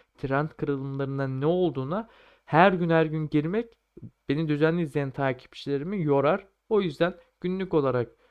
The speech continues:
kısa kısa analizler paylaşıyorum. Haftada bir de genel bir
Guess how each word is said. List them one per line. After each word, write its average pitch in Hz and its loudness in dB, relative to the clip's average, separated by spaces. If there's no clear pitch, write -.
kısa - -2
kısa - -4
analizler 135 -2
paylaşıyorum. 185 0
Haftada 190 -2
bir 147 -4
de 190 0
genel 165 2
bir 147 -2